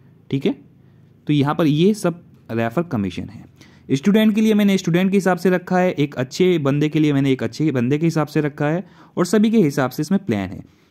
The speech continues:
ध्यान रखिएगा, ये जो डेली एड लिमिट है यहाँ पर जो आपको दिख रहा है, ये भी एक इंपॉर्टेंट पार्ट है, ठीक है। ये आपके प्लान के according ही आपको एड्स दिखाएगा। अगर आपका प्लान पाँच सौ निन्यानवे रुपये का है, तो आपके पास जो ऐड है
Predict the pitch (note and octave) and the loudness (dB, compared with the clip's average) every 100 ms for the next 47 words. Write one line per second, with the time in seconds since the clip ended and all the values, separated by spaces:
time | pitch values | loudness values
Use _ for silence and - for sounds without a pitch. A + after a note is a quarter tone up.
0 | - A2 C#3+ F#3+ F#3 E3+ A2+ A2 F3+ - | -10 -2 0 0 0 0 0 0 -2 -6
1 | _ _ - B2 E3+ G#3+ D3+ C#3+ E3 G3 | _ _ -4 0 2 2 2 0 0 -2
2 | - C#3 D#3 C#3+ C#3 D#3 C#3 A#2+ E3 - | -2 -4 -2 0 2 0 -2 -6 -8 -8
3 | A#2 A2 A2+ A#2+ B2+ A#2 B2 A#2 A2 G#2+ | -4 -2 -2 0 0 -2 -4 -4 -4 -4
4 | D3+ F3+ C#3 F3 A3 E3 C3+ C3+ D3+ E3+ | -2 0 2 2 2 0 0 0 -2 -4
5 | C3+ F#2+ F#2+ F#2+ G#2+ _ _ _ _ - | -2 -4 -4 -12 -16 _ _ _ _ -8
6 | G#2+ D#3+ G#3+ - _ - C3 E3+ F3+ A#3 | -4 -4 -6 -10 _ -2 0 0 0 -2
7 | A3+ D3 C#3+ E3+ G#3 - C#3 D3 D#3+ G3+ | 0 0 0 0 0 -2 0 2 4 4
8 | A3+ B2+ B2 F#3 D#4 - _ _ - _ | 2 0 -2 -2 -2 -6 _ _ -20 _
9 | - B2 D3+ D3+ B2+ - G2 F#2 - A2+ | -8 -4 -4 -2 -2 -2 -4 -4 -6 -4
10 | C#3+ D#3 D#3+ E3+ E3 D#3+ D#3+ C#3+ C#3+ D3+ | -2 -2 0 -2 -2 -2 0 -2 0 0
11 | C#3 C3+ C#3+ D3+ C3+ C#3+ C#3+ D3 A#3+ - | 2 2 2 0 0 -2 0 -2 -4 -8
12 | _ _ - D#3 E3+ F#3 G3 F#3 F3+ F3 | _ _ -6 -2 0 -2 0 0 0 0
13 | - C#3 D3+ D3 E3 E3+ | 0 -2 -2 -2 -4 -6